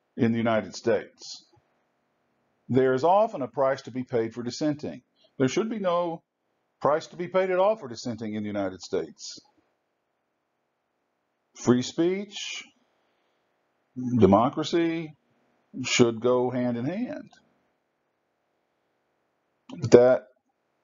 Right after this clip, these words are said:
often is not the case. So even in, in the democracy, even our democracy, there's often a price, sometimes a heavy price,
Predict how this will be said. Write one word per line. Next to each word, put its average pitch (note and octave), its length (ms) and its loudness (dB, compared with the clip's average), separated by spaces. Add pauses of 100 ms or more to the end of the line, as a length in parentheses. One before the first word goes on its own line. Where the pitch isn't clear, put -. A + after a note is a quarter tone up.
(600)
often B2 320 -2
is A2 120 -6
not B2 180 -2
the - 80 -12
case. A2+ 500 -6 (1000)
So - 300 0
even G3 340 -6
in, A3 240 -6 (140)
in G3 120 -6
the F#3 100 -8
democracy, F#3 500 -4
even F3+ 160 -6
our A3+ 180 -2
democracy, B2+ 760 -6 (960)
there's A#2+ 200 0
often D#3 300 0
a A#2 60 -6
price, B2+ 440 0
sometimes C#3+ 340 -4
a B2 60 0
heavy G#3 460 -2
price, D#2+ 760 -4